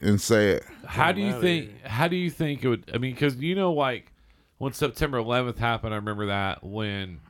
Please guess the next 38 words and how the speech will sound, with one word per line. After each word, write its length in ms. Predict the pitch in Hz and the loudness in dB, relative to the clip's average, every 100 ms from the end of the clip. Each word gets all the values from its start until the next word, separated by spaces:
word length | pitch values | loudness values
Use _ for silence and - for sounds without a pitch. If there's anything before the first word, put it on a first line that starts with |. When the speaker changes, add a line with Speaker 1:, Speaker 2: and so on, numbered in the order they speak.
| - | -10
Speaker 2:
the 160 | 101 107 | -6 -4
Challenger 460 | - 123 123 117 | 0 0 0 -4
blew 280 | 113 113 107 | -2 0 2
up. 240 | 107 107 - | 2 0 -2
I 100 | 98 | -2
watched 300 | 95 101 - | 0 -2 0
that 80 | 101 | -2
with 120 | 98 | -2
my 120 | 92 | -4
grandma. 520 | 85 87 85 85 82 - _ _ _ _ _ | -2 -2 -2 -2 -4 -8 _ _ _ _ _
Um, 280 | - 98 95 | -4 -2 -2
the 60 | 95 | -4
first 260 | - 117 - | -2 -2 -2
time 120 | 117 | -4
I 100 | 110 | -4
saw 200 | 110 101 | -2 -4
C 260 | - 113 101 | -4 -6 -4
N 80 | 101 | -4
N 260 | 98 101 | -4 -6
showing, 380 | 101 104 95 90 | -4 -4 -2 -4
like, 280 | 87 85 - | -4 -6 -6
war 400 | 95 101 110 113 | -10 0 2 2
footage 500 | 92 107 104 95 87 | 0 -2 0 -2 -4
and 140 | 87 87 | -10 -6
stuff 260 | 95 92 | -4 -2
like 200 | 90 - | -4 -2
that. 320 | 92 92 82 - _ _ _ _ - | -2 0 -2 -6 _ _ _ _ -6
Um, 460 | 101 95 95 87 - - | -2 0 -2 -4 -6 -2
like, 180 | 107 | -2
when 140 | 101 110 | -2 -6
something, 380 | - 139 123 113 | -2 -2 -2 0
like, 200 | 104 87 | -2 -2
real 440 | 92 104 127 127 | -2 0 2 2
happens 540 | 107 110 117 123 117 110 | 2 2 2 0 -4 -6
and 120 | 98 | -8
it's 120 | - | -8
unbelievable, 960 | - 104 98 90 98 110 110 113 117 113 _ _ _ _ _ _ _ _ - | -6 -4 -2 0 0 -2 -2 2 0 -2 _ _ _ _ _ _ _ _ -4
um, 680 | 101 90 80 71 67 58 | -2 -2 -2 -6 -8 -14